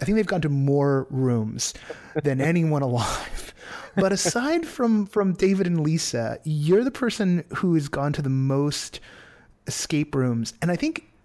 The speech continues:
I think including David and Lisa, definitely the most escape rooms in Southern California of anyone I know, and maybe anyone,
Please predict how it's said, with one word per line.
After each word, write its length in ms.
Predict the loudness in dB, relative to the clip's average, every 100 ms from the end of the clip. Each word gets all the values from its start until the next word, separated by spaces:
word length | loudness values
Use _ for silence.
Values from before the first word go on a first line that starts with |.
| -6
I 20 |
think 220 | -4 -2
including 500 | -2 -4 0 2 4
David 260 | 4 4 2
and 140 | 0
Lisa, 380 | -2 -2 -4 -4
definitely 380 | -2 -4 -2 0
the 80 | 2
most 200 | 0 -4
escape 320 | -6 -4 -2
rooms 220 | -2 -2
in 240 | -2 -4
Southern 260 | -4 -4 -4
California 1040 | -6 -12 -16 -20 -8 -2 0 2 0 -6 -6
of 120 | -6 -6 _ _
anyone 480 | 0 4 4 4 2
I 140 | 2
know, 240 | 2 2 2
and 120 | 2
maybe 280 | 2 0 -2
anyone, 480 | -4 -2 0 0